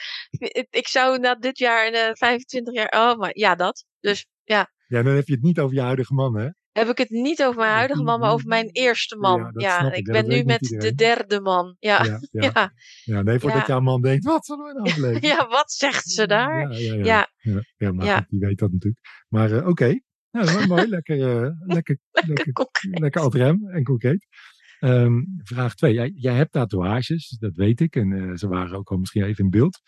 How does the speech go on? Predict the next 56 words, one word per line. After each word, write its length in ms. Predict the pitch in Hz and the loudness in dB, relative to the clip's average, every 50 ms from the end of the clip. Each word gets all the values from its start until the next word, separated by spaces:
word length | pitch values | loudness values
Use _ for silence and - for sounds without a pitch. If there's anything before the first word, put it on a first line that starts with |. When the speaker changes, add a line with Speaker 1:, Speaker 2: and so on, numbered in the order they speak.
| _ - - | _ -20 -10
Speaker 1:
Heeft 220 | - 196 202 - - | -8 -8 0 0 0
wel 80 | - | 2
Speaker 2:
Maar 100 | 113 120 | 4 4
Speaker 1:
eens 80 | 135 143 | 4 4
Speaker 2:
je 60 | - | 2
Speaker 1:
even 140 | 185 190 196 | 2 -2 -10
Speaker 2:
hebt, 100 | 196 - | -12 -12
Speaker 1:
wel. 80 | - | -4
Speaker 2:
heb 120 | - 123 - | -2 0 2
je 100 | 139 131 | 2 2
ook, 180 | 131 131 - | 2 2 2
eh, 200 | - 131 127 127 | 0 0 2 2
ja, 220 | 139 180 220 220 220 | 0 0 0 0 0
ja, 140 | 202 170 165 | 0 0 2
je 80 | 156 | 2
hebt 120 | 139 110 107 | 2 0 0
ze, 200 | - 127 120 110 | -2 -2 -2 -2
eh, 480 | 107 - - 120 110 104 269 269 - | -2 -6 -8 -8 0 0 0 0 0
Speaker 1:
<laughs> 120 | - - - | -2 0 0
Speaker 2:
non-, 100 | 131 127 | 0 2
nonchalant 500 | 131 139 135 - 139 135 120 120 139 170 | 0 0 -2 -2 -4 -4 -4 -2 -2 -2
zo. 200 | - - 143 160 | -4 -4 -4 -8
Speaker 1:
Even, 120 | 190 - - - - - - 269 | -10 -8 -4 -2 0 0 0 0
Speaker 2:
Nou, 120 | - 220 | 2 2
Speaker 1:
even 160 | 202 214 247 - | 4 4 2 0
Speaker 2:
laat 80 | 233 | 0
Speaker 1:
mijn, 120 | 240 226 214 | 0 0 0
Speaker 2:
het 80 | 160 | 0
goed 140 | 139 175 - | -4 -8 -8
zien, 120 | - 165 | -6 -2
Speaker 1:
even 160 | 220 262 247 240 | -2 -2 -2 -2
Speaker 2:
laat 140 | 240 233 | -2 -2
Speaker 1:
mijn 20 | 220 | 0
Speaker 2:
het 80 | 220 226 | 0 0
goed 80 | 240 | 2
zien. 100 | 254 254 247 | 2 2 2
Speaker 1:
haar 100 | 233 226 | 2 0
achter 280 | 233 - - - - | -2 -2 -4 -14 -6
mijn 120 | 233 214 - | -2 0 2
oor 180 | 233 233 240 | 2 2 2
doen. 160 | 226 233 262 330 370 - | 0 -2 -8 -8 -10 -8
Speaker 2:
Je 60 | 123 | -8
hebt 120 | 131 330 165 | -6 -6 -4
echt 120 | 131 - | -2 0
een 80 | 131 123 | 0 0
sleeve, 500 | - 196 170 175 165 147 117 104 - 135 | 0 2 2 4 4 4 4 2 0 -2
hè? 60 | 165 233 277 _ _ | -2 -2 -4 _ _
Speaker 1:
<laughs> 160 | - - - | -20 -20 -16
Ik 0 | - | -2
heb 140 | - 240 240 | -2 2 2
echt 180 | 240 233 - | 2 2 2
een 100 | 254 226 | -4 -4
sleeve, 380 | - - - 185 180 175 - - | -4 -4 -4 -4 -4 -4 -2 -2
onder 180 | 175 170 170 | -2 -2 0
andere, 320 | 160 156 156 156 156 156 165 | 0 0 0 0 -2 0 0
ja. 260 | 170 180 156 - - | 0 0 -2 -2 -6